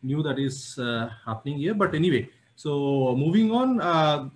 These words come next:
uh, coming back to today's topic, which is about the development of a three D printed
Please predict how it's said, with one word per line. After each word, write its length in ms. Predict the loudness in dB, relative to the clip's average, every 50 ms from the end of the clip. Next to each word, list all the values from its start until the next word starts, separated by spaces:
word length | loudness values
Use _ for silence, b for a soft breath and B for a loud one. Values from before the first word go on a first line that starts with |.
| _ -8
uh, 240 | -6 -4 -2 -2
coming 300 | -2 -2 -2 0 0 0
back 220 | 0 -2 -4 -4 -6
to 140 | -8 -8 -6
today's 380 | -4 -2 0 0 0 -2 -4
topic, 380 | -4 -6 -6 -4 -4 -6 -6 -6 -8
which 240 | -10 -10 -6 -2
is 300 | 0 0 0 -2 -4 -8
about 520 | -10 -6 -4 -2 0 0 -2 -2 -6 -10 -6
the 320 | -4 -2 -2 0 -2 -2
development 640 | -2 -4 -6 -6 -6 -8 -8 -8 -6 -6 -6 -6 -6
of 180 | -8 -10 -8 -8
a 140 | -8 -8 -8
three 140 | -8 -8 -6
D 120 | -6 -6
printed 480 | -6 -6 -8 -10 -8 -8 -8 -8 -8